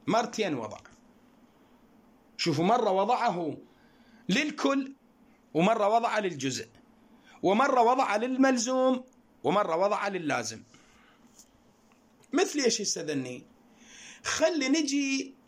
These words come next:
لللفظ المشترك بين الكل والجزء، يعني الذي وضع للكل مرة ووضع للجزء مرة أخرى. لفظ الإمكان مثلا. الإمكان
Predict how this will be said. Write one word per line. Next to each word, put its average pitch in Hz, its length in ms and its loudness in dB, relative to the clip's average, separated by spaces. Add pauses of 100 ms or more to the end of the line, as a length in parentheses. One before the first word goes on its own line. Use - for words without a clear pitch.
(400)
لللفظ 220 580 0
المشترك 214 720 0
بين 202 300 0
الكل 262 320 0
والجزء، 139 520 0
يعني 170 380 -2
الذي 208 380 0
وضع 233 380 0
للكل 254 840 -4
مرة 285 480 0 (720)
ووضع 185 720 0
للجزء 180 520 -4
مرة 185 520 -2
أخرى. - 260 -10 (640)
لفظ 277 300 0
الإمكان 190 600 -2
مثلا. 107 440 -10 (1800)
الإمكان 262 640 0